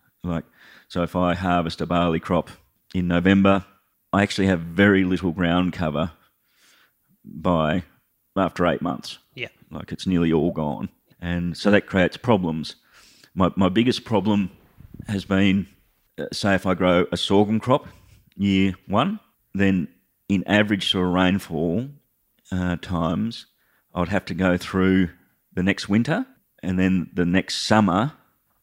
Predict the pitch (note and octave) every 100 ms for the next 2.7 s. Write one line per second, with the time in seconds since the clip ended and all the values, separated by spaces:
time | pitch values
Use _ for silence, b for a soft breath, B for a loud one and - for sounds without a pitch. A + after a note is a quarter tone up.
0 | - F#2 - F#2 F2+ F#2 F2 F2 F2 -
1 | E2+ F2 F#2 - - - _ _ _ _
2 | _ - F2 - E2+ F2 E2